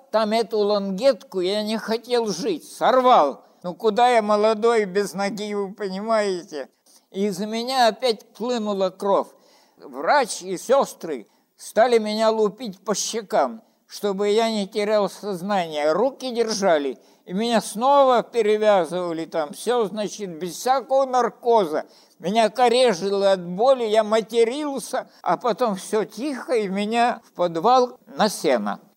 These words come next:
Рядом со мной лежал капитан, командир нашего первого батальона. У него обе ноги были ранены. И вот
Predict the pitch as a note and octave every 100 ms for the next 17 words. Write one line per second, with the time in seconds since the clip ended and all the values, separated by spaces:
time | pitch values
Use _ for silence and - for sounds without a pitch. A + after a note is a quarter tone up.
0 | _ _ C3 F3 A#3 G#3+ F3 - F3+ F3
1 | F#3+ A3 F#3+ D3 F3 F#3+ E3 E3+ - D3
2 | B2+ A2+ G#2 A2 _ _ D#3+ D3+ D#3 D#3
3 | F#3+ E3+ D3 C#3+ - E3+ D3 C3 - C#3+
4 | D#3 D#3 C#3+ C#3 B2 C3 - C3 C3 B2+
5 | A2 G#2 - _ _ _ _ _ D3+ F3+
6 | G3+ G#3+ G#3 G#3 G3+ G#3 G3+ B3 A#3 _
7 | - D3+ G3+ F#3+ E3+ D3+ B2 A2+ G2+ F#2+
8 | - _ _ - E3+ A3 A3